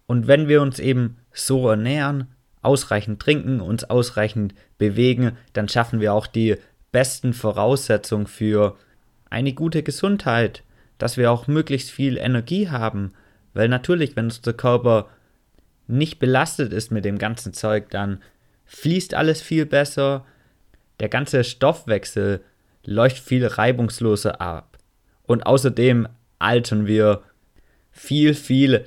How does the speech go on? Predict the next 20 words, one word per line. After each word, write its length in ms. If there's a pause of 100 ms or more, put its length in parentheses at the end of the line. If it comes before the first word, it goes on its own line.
langsamer 880 (180)
und 240
sehen 140
dann 180
auch 220
noch 180
mit 460 (400)
sechzig 480
aus 240
wie 340
dreißig. 640 (1040)
<laughs> 1200
Und 320
das 220
klingt 200
doch 160
wiederum 640 (240)
ganz 320
gut, 380
oder? 340